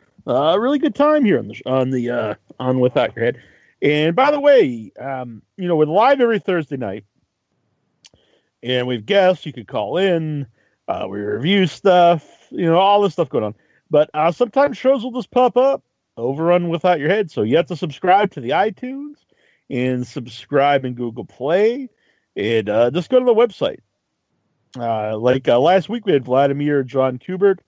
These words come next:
and Kristen West in the live show. Uh, but then following that, over, over the weekend, was Chaotic Good, episode nine, our, our favorite nerdcast here on the Without Your Head family. And then Maurice Hames, director of Chimera.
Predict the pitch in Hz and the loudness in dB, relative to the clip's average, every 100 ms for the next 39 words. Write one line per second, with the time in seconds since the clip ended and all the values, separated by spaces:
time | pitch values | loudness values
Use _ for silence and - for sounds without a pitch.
0 | _ _ _ 131 110 170 - 131 151 196 | _ _ _ -12 -2 -2 0 0 2 2
1 | - 131 123 196 277 233 - 113 110 107 | -2 -4 0 2 2 0 0 2 2 -2
2 | _ _ _ - 107 127 123 139 156 160 | _ _ _ -6 0 2 2 0 -2 2
3 | 233 320 311 196 120 113 127 135 139 160 | 4 4 2 0 -2 -2 -2 -4 -4 -6
4 | 226 185 135 113 - - 233 247 226 - | -6 -4 -2 -4 -4 0 2 2 -2 2
5 | 254 226 175 151 - 233 233 240 247 262 | 4 4 0 -4 0 0 0 -6 -4 -2
6 | 240 160 92 92 95 117 110 _ _ _ | -2 -2 -4 -6 -6 -6 -8 _ _ _
7 | _ 110 113 - - 220 220 190 185 - | _ -4 -4 -4 0 2 4 2 0 -2
8 | 165 214 240 226 151 160 135 113 - 123 | 0 4 6 4 0 0 2 0 -6 -8
9 | 101 98 98 107 98 107 - 98 104 98 | -6 -6 -8 -10 -6 -4 -4 -8 -10 -12
10 | - - 120 120 160 180 _ _ _ _ | -8 0 0 0 -6 -10 _ _ _ _
11 | - 113 113 110 123 123 123 151 202 - | -4 -2 0 2 0 0 0 0 -2 -6
12 | - _ - 220 208 156 107 92 - 127 | -16 _ -6 -2 0 0 -2 -6 -4 0
13 | 127 - 123 113 107 110 - - - 127 | 0 0 2 2 2 -4 -16 -8 -2 -2
14 | 151 220 156 87 | -2 -2 -2 -2